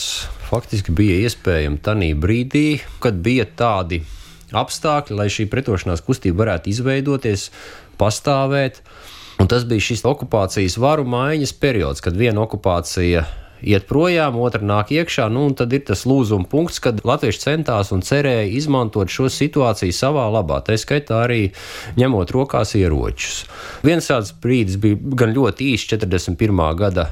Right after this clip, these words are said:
vasarā, bet tas bija burtiski viena, divas nedēļas, dažās vietās pat tikai dažas dienas, jo tikko kā ienāca vācieši, tā uzreiz tika pateikts, ka viss šitās lietas izbeidzam un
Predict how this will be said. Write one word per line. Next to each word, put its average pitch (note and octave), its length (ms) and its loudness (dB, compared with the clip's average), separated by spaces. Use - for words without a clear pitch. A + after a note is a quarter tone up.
vasarā, B2+ 460 2
bet F#2 200 -4
tas G#2+ 120 0
bija F2 160 -4
burtiski F#2 520 -2
viena, F#2+ 280 4
divas E2 400 2
nedēļas, C3+ 480 0
dažās G2 400 0
vietās E2 320 0
pat - 200 -6
tikai E2+ 260 0
dažas E2+ 340 0
dienas, D#3+ 520 0
jo A#2 140 4
tikko A2 280 2
kā G2 160 2
ienāca F#2 400 0
vācieši, G2 440 0
tā D#2+ 140 2
uzreiz F#2+ 340 2
tika F#2 180 -4
pateikts, F2 400 0
ka E2 100 0
viss F#2 180 2
šitās D2+ 360 0
lietas E2+ 280 2
izbeidzam F2+ 640 2
un F2 140 0